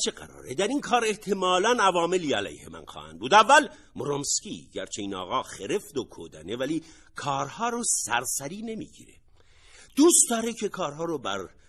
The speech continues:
پایهٔ محکم بنا کنه. دوم، نلکین. خب، این یکی هم پوچ و توخالیه. علاوه بر این، مرد میدون نیست، اما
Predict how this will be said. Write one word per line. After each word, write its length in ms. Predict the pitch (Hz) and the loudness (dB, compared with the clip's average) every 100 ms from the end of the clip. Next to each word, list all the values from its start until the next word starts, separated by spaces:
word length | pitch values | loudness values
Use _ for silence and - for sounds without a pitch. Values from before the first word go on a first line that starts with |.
| - | -20
پایهٔ 480 | - 117 95 101 117 | -8 -8 -6 -6 -6
محکم 520 | 110 135 - 190 127 | -6 -8 -10 -8 -8
بنا 220 | - - - - | -10 -20 -20 -20
کنه. 140 | - - - | -20 -20 -12
دوم، 400 | 147 156 170 202 - - - - - | -8 -4 -2 -2 -6 -20 -20 -16 -4
نلکین. 520 | 240 208 - 95 - - _ | -2 -2 -6 -10 -12 -20 _
خب، 280 | - 87 67 - - - - - - - | -16 -14 -14 -20 -20 -20 -20 -20 -20 -8
این 160 | 123 | -6
یکی 320 | 123 90 - 107 | -6 -8 -8 -8
هم 200 | 87 - - | -8 -14 -20
پوچ 340 | - 151 147 95 | -12 -12 -12 -16
و 40 | |
توخالیه. 800 | - - - 76 73 80 98 64 - | -18 -20 -20 -18 -16 -14 -14 -16 -12
علاوه 480 | 87 92 71 - - - | -8 -8 -10 -20 -20 -20
بر 120 | 69 | -20
این، 320 | - - - _ _ - - | -20 -20 -20 _ _ -20 4
مرد 360 | 233 339 262 180 | 10 12 12 8
میدون 480 | 151 131 117 175 160 | 4 2 0 0 0
نیست، 400 | 156 113 87 135 | 0 -2 -4 -4
اما 320 | 160 160 | 0 0